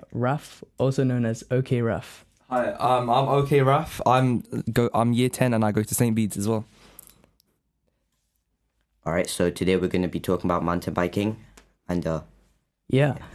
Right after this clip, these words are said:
Speaker 1: So mountain biking is a sport ri-, of riding bicycles off-road, often over rough terrain, usually especially designed mountain bikes. There are five types of mountain biking: cross country, all mi-,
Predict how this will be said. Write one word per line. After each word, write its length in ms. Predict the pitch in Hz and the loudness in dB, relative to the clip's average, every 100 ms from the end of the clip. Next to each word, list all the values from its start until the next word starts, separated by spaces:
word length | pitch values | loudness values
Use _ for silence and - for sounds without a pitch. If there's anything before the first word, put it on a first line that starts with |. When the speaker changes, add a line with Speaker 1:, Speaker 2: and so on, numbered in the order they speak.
| - - - | -20 -20 -4
Speaker 1:
So 380 | - 135 127 135 - | 2 4 4 0 0
mountain 320 | 143 190 180 | 4 4 4
biking 420 | 180 175 170 165 - | 4 6 6 4 4
is 120 | 135 | 2
a 80 | 123 | 2
sport 400 | - 139 139 - | 2 4 4 2
ri-, 300 | - 131 131 | 2 2 2
of 260 | 127 117 - | 0 2 4
riding 480 | 143 143 143 117 135 - | 4 6 4 2 0 2
bicycles 420 | 127 123 - 120 - | 2 2 0 0 0
off-road, 480 | 120 - - - - | -2 -4 -4 -6 -2
often 520 | - 151 - 156 143 | 0 0 2 4 4
over 460 | - 127 123 120 113 | 2 2 2 2 2
rough 460 | 113 - 135 151 - | 0 2 2 2 0
terrain, 480 | 147 120 117 117 | 2 2 4 2
usually 540 | 110 127 131 123 117 - 143 - _ _ - | 2 2 2 2 2 0 -4 -12 _ _ -4
especially 580 | - - 131 - 110 | -2 2 2 2 0
designed 480 | 107 113 117 107 104 | 2 2 2 2 0
mountain 340 | 113 107 104 104 | 2 0 0 -2
bikes. 380 | 90 - - - - _ _ _ _ _ | -2 -4 -8 -10 -16 _ _ _ _ _
There 120 | - 120 | 2 4
are 160 | 113 | 2
five 400 | 117 - 135 139 | 2 2 4 4
types 320 | - 120 - | 2 0 0
of 200 | - 117 | -2 0
mountain 340 | 120 110 113 110 | 2 0 0 -2
biking: 400 | 98 120 - - - - - - | -4 -4 -6 -8 -14 -20 -18 0
cross 240 | 151 147 | 4 4
country, 560 | - 139 131 127 120 113 | 4 2 4 2 2 2
all 160 | - 123 | 2 2
mi-, 320 | 117 113 117 | 4 2 0